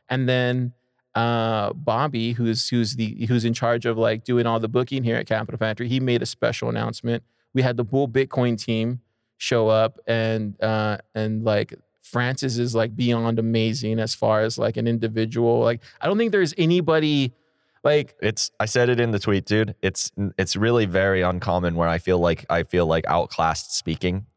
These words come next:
Speaker 2: to people. Like, when I'm on stage or just, like, doing any kind of public speaking thing, I've enjoyed it and have been doing it for a long time. Like,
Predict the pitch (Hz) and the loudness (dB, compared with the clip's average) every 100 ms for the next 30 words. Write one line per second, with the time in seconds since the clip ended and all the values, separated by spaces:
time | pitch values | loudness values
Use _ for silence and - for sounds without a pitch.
0 | _ 110 98 104 117 120 90 - _ _ | _ -4 -2 0 0 0 -2 -4 _ _
1 | - 95 113 113 - 95 104 98 - 90 | -6 -2 0 -2 -2 0 0 -4 -4 0
2 | 87 85 92 90 95 95 90 92 92 90 | 0 0 -2 0 0 0 -2 -2 -2 -2
3 | 90 87 - 92 - 104 117 117 - 107 | -2 -2 -2 -6 -4 -2 -2 0 -2 -2
4 | 110 107 113 117 87 92 85 92 92 98 | 0 2 2 2 0 -4 -2 -2 0 0
5 | 98 - _ 92 87 90 92 90 95 95 | 0 -4 _ 2 2 0 0 -2 -2 0
6 | 78 | -4